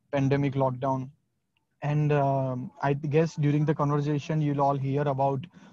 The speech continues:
what, uh, uh, a social worker can do or does, uh, simultaneously, not only just about his career or about a position or a designation, but also,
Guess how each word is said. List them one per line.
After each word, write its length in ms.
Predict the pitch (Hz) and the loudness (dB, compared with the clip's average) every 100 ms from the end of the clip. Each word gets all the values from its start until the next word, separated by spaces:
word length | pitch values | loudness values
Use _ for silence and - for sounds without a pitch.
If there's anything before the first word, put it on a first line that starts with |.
| - | -16
what, 240 | - 131 131 - - _ _ _ _ - | -4 -2 -2 -6 -20 _ _ _ _ -8
uh, 240 | 131 123 - _ - | -4 -4 -6 _ -12
uh, 180 | - - - - - _ _ _ - | -10 -10 -14 -20 -20 _ _ _ -6
a 100 | 139 | -2
social 320 | 135 135 151 | -2 0 0
worker 460 | 143 135 143 139 139 _ - _ _ _ _ | 2 0 0 -2 -4 _ -20 _ _ _ _
can 400 | - 151 143 139 - - | -2 0 2 0 -4 0
do 320 | 139 143 135 - | 4 4 2 2
or 280 | 139 135 - | 2 2 2
does, 380 | 143 143 139 - - _ - | 4 6 4 -4 -20 _ -8
uh, 80 | |
simultaneously, 880 | 131 156 151 165 156 147 139 127 147 | 0 4 6 6 4 2 2 0 0
not 260 | 139 147 147 | 2 2 2
only 280 | 139 139 135 | 2 2 0
just 340 | 135 131 - - - - - - | 0 -4 -6 -20 -20 -20 -12 -2
about 500 | 131 135 131 131 - - _ _ | 0 2 2 0 -6 -20 _ _
his 240 | 139 131 | -2 -2
career 440 | - 143 139 151 131 117 - | 0 2 4 6 4 -2 -4
or 140 | 135 | -2
about 260 | 131 131 135 | 0 2 0
a 80 | 135 | 0
position 480 | 135 147 131 147 151 | 0 2 4 2 4
or 140 | 143 | 2
a 80 | 135 | 4
designation, 500 | 135 131 147 135 135 | 2 0 0 0 0
but 160 | 127 127 | -2 0
also, 560 | 135 131 - 143 127 | 0 0 0 0 -2